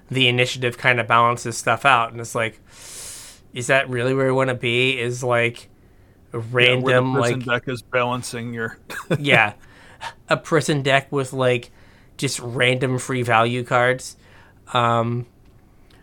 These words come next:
Speaker 1: but, like, you know, at the same time, a month and a half ago, it was like, "Oh my god, Wizards, why don't you ban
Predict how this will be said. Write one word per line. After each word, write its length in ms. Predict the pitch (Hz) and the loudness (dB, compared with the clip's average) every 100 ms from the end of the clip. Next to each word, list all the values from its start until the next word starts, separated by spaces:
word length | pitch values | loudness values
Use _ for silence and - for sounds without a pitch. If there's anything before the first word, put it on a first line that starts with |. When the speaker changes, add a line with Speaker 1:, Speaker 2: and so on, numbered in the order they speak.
| - - | -20 2
Speaker 1:
but, 240 | 165 139 - | 4 4 2
like, 500 | 147 131 123 123 - - - - - - | 0 2 2 -2 -20 -20 -20 -20 -20 -6
you 80 | |
know, 300 | 135 123 120 - | 0 2 0 0
at 140 | 143 135 | -2 -2
the 80 | 131 | -2
same 260 | - 151 | 0 0
time, 360 | 151 143 127 127 - _ - | 2 2 2 -2 -10 _ -2
a 40 | |
month 280 | 139 135 147 | 0 0 0
and 100 | 135 | -2
a 40 | 120 | 0
half 240 | 135 135 | 0 -2
ago, 300 | 139 131 123 | -2 2 2
it 120 | 123 | 2
was 220 | 123 131 127 | -2 -4 -2
like, 200 | 123 123 | -4 0
"Oh 120 | 127 | 0
my 140 | 123 120 | 2 0
god, 280 | 120 120 123 | 0 0 0
Wizards, 480 | 123 123 123 120 120 | -4 -4 -4 -4 -2
why 140 | 113 | -2
don't 180 | 123 127 | -2 -4
you 140 | 127 | -8
ban 440 | 117 117 120 120 | -2 0 0 -2